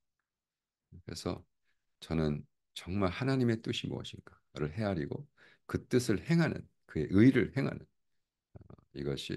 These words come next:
우리의 삶이 되야 됩니다. 우리 뭐 요즘 뭐 미셔널, 미셔널, 뭐 미셔널 교회, 미셔널 삶, 미셔널 컴퍼니,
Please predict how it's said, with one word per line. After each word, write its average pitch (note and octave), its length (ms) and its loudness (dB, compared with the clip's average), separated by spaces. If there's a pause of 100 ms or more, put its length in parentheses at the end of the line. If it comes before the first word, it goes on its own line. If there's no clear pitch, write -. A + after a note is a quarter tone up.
우리의 C2+ 240 -4
삶이 D2+ 280 -4
되야 B1+ 140 -6
됩니다. C2 240 -8
우리 F2+ 160 -6
뭐 F2+ 260 -4 (540)
요즘 D2+ 220 -2
뭐 E2+ 100 0
미셔널, E2 540 2
미셔널, D#2 440 -4
뭐 E2 160 -10
미셔널 F#2 580 0
교회, D#2 220 -2
미셔널 E2 580 0
삶, - 240 -8
미셔널 E2 480 0
컴퍼니, E2 440 -4